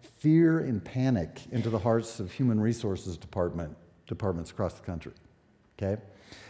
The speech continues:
And this is what the Washington Post article said.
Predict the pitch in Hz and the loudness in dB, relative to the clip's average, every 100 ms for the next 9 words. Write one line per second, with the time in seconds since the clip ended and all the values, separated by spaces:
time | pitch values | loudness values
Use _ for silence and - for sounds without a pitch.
0 | - 110 117 120 120 117 107 90 101 98 | -16 -2 4 6 8 6 2 -6 -8 -8
1 | 110 139 143 127 101 - 113 113 120 117 | 2 2 4 2 0 -4 0 2 2 4
2 | 98 98 113 - 104 95 113 92 107 98 | 4 6 4 2 -4 -2 -2 0 0 0
3 | 101 - - 73 | -4 -8 -8 -10